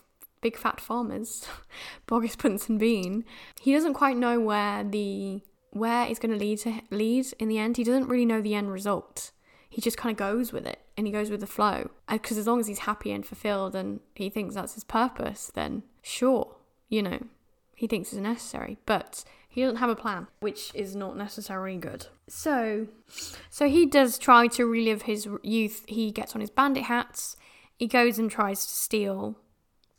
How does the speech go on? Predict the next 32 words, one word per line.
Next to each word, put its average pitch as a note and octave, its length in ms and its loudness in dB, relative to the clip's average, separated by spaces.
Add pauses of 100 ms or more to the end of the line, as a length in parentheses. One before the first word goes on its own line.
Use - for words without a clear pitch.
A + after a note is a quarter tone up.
(120)
stuff, - 440 -8 (200)
basically. - 500 -10 (220)
And A3+ 500 0 (500)
I've A#3 200 0
got C#4+ 260 2
the A3+ 200 -4
question A#3 300 -2
here, A3 140 -2
and G3+ 80 0
I've, G#3+ 140 -2 (120)
I've B3+ 220 0
kind G4 240 4
of G4+ 80 -2
talked - 320 -2
about G#3 220 0
this. - 180 -4
It's - 160 -10
kind F4 300 -4
of D4+ 180 -4
like, B3 380 -2 (120)
again, G#3+ 480 -2
if - 200 -2
you B3+ 120 4
wanna A#3+ 280 4
talk, G#3+ 320 -4
if A3 100 -2
you A#3+ 80 2
wanna A#3+ 160 4
bring G#3 240 -2
Freud G#3+ 600 2
into F3 260 -6
this, - 460 -8